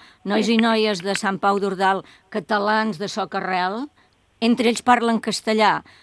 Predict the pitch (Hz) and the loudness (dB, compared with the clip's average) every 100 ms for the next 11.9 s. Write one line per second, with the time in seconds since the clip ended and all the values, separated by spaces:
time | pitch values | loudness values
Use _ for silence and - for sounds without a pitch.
0 | _ - 190 208 208 160 196 - 220 - | _ -6 2 4 4 2 -6 -6 -6 -2
1 | 220 190 - - _ _ _ - 233 240 | -2 -4 -10 -18 _ _ _ -4 0 4
2 | 208 202 214 233 196 180 165 156 180 269 | 2 2 -2 -2 -2 -4 -4 -4 -4 -6
3 | - - - - - _ - 240 240 240 | -10 -20 -20 -20 -20 _ -6 -2 0 2
4 | 240 240 233 208 _ - 226 240 233 180 | 2 2 2 -2 _ -4 -2 0 -2 -4
5 | 190 _ 226 226 226 254 247 269 262 - | -8 _ -4 -2 0 -2 -4 -2 -4 -2
6 | 190 196 208 254 294 - _ _ _ _ | 0 0 -2 -6 -8 -14 _ _ _ _
7 | 220 208 202 202 202 196 196 - - 208 | 0 2 2 2 0 0 -4 -8 -6 2
8 | 240 262 226 214 254 233 - 220 220 233 | 4 4 2 2 2 2 4 4 4 2
9 | 226 214 202 226 226 220 220 214 208 214 | 2 0 0 0 0 0 0 0 -2 -2
10 | 214 208 - 220 196 226 196 - 190 - | -2 -4 -4 -4 -2 -4 -6 -6 -4 -2
11 | 202 208 - 226 202 - 180 196 | -2 -2 -2 -2 -2 -2 -2 0